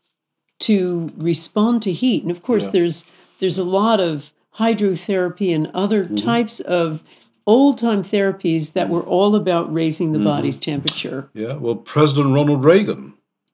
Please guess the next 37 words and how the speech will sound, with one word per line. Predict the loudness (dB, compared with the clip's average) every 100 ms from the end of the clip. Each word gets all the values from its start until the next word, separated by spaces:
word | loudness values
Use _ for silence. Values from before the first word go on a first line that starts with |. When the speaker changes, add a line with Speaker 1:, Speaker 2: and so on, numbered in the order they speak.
| -6
Speaker 2:
was | -2 0
a | -2
beneficiary | 0 -2 -2 -6 -10 -8 -10
of | -10
that. | -12 -14 -14 -10
He, | -8 -6
I'm | -10 -12
not | -16
sure | -14 -12
what | -12 -10
cancer | -8 -6 -8 -10
he | -12
had, | -10 -10 -10 -10
but | -10
it |
was | -10
kept | -4 -4 -4 -12 _ _
very | 2 4 4
secret | 2 0 -2 -6 -6
at | -10
the | -8
time. | 0 2 2 0 -6 -14 -18 -16 -18 -16 2
But | 4
he | 4 2
had | 4 4 4 -2
thermal, | -14 0 4 4 2 -2 -6 -14 _ _ _ -20 _ _
thermal | -16 -6 4 8 10 10 8 4 2 -2
therapy | -6 -4 2 4 4 0 -6
of | -6
some | -8 -8
description, | -8 -2 -2 -2 -6 -10 -12 -12 -12 -12 -12
which | -8 2
raised | 4 4
the | 4
body | 4 4
temperature, | 2 -2 -2 -2
uh, | 0 -2